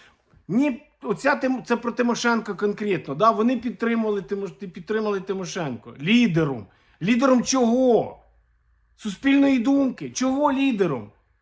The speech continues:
Лідером корупції? Чи, е, може, лідером, е, людини, яка в політиці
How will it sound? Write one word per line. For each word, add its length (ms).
Лідером 440
корупції? 720
Чи, 360
е, 100
може, 340
лідером, 560
е, 460
людини, 400
яка 240
в 120
політиці 760